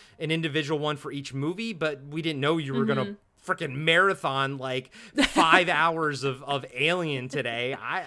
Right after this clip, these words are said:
Speaker 1: I'm,
Speaker 2: He
Speaker 1: I'm
Speaker 2: was good.
Speaker 1: jealous. I'm like, "Man, I wish I could have
Speaker 2: <laughs>
Speaker 1: been there with you guys watching frickin' Alien and Aliens back to back." I, it sounds like a great day to me. <laughs> And
Speaker 2: Yeah.
Speaker 1: then talking about it on the podcast,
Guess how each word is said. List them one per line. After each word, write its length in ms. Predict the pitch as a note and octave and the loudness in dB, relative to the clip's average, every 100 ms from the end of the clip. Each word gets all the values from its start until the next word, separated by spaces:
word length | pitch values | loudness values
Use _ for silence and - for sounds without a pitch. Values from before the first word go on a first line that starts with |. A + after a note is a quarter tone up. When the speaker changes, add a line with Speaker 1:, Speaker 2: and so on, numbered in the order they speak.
| A#2+ | -4
Speaker 1:
I'm, 220 | F3+ G#3 | -4 -2
Speaker 2:
He 100 | B3+ | 0
Speaker 1:
I'm 40 | D4 | 2
Speaker 2:
was 120 | C4 | 4
good. 200 | - C4 | 4 4
Speaker 1:
jealous. 420 | - G3+ C3 - | 6 4 0 -6
I'm 160 | D3+ E3+ | -8 -6
like, 200 | F3 D3+ | -6 -6
"Man, 440 | F#3 G#3 G#3+ D3 | -8 -6 -4 -2
I 100 | D3+ | -2
wish 220 | G#3 D#3+ | -2 -4
I 200 | D#3+ G#3 | -4 -6
could 140 | G3+ C3 | -6 -8
have 180 | B2 - - - - - | -8 -12 -16 -18 -18 -12
Speaker 2:
<laughs> 80 | A#2 | -2
Speaker 1:
been 140 | D#3+ | 0
there 180 | D3+ C#3+ | 2 0
with 220 | C#3+ A#2+ | 0 -2
you 140 | C#3 | -4
guys 360 | C3 C3 C3 C3 | 0 2 2 -2
watching 340 | C3+ C3 C3+ | -4 -6 -8
frickin' 340 | A#2+ C#3 C3+ C3+ | -14 -10 -8 -6
Alien 420 | C3+ C#3+ D3 C3+ | -4 -6 -6 -6
and 100 | C3 | -6
Aliens 460 | B2 C#3 C#3+ C#3 A#2+ | -4 -4 -4 -6 -8
back 300 | B2 C#3+ - | -8 -8 -8
to 80 | |
back." 340 | A2+ A#2+ C3+ D3 | -8 -6 -8 -8
I, 160 | D#3 | -8
it 160 | G3+ C3 | -10 -10
sounds 220 | D#3 D#3+ | -8 -6
like 100 | D#3 | -6
a 80 | A#2 | -8
great 500 | G2 B2+ A#2+ F3 F#3 | -10 -10 -6 -6 -6
day 180 | G3+ G3+ | -4 -2
to 60 | E3+ | -2
me. 460 | E3 B3 F3+ F3+ - | -4 -4 -4 -8 -10
<laughs> 60 | - A#3+ - B3+ | -10 -10 -4 4
And 100 | D4+ | 8
Speaker 2:
Yeah. 140 | D4+ | 8
Speaker 1:
then 80 | - | 6
talking 400 | - E4+ F#4+ C4 | 6 4 4 4
about 280 | E4+ A3 A3+ | 0 0 0
it 100 | G3+ | -4
on 100 | F3+ | -6
the 100 | D3 | -4
podcast, 680 | E3 F3 A3+ A#3+ A#3+ C4 | 0 0 -2 -6 -8 -10